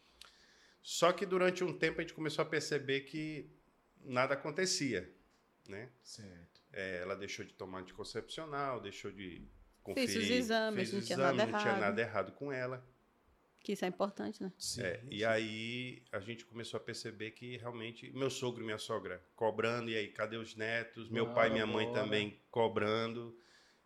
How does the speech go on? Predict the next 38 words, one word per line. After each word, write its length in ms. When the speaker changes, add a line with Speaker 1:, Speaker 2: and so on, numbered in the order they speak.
Speaker 1:
E, 560
e 160
a 80
gente, 260
puxa 300
vida. 400
Aí 640
um 160
dia, 440
acho 160
que 80
foi 160
meu 180
sogro 720
ou 60
foi 160
minha 160
sogra? 300
Speaker 3:
Foi 120
ele. 460
Os 160
dois, 240
eu 60
Speaker 1:
Os 60
Speaker 3:
não 60
Speaker 1:
dois, 260
Speaker 3:
sei. 120
Speaker 1:
né? 80
Os 100
dois 320
perguntaram 500
da 120
gente, 280
"Vocês 200
não 80
querem 220
fazer 380
um, 300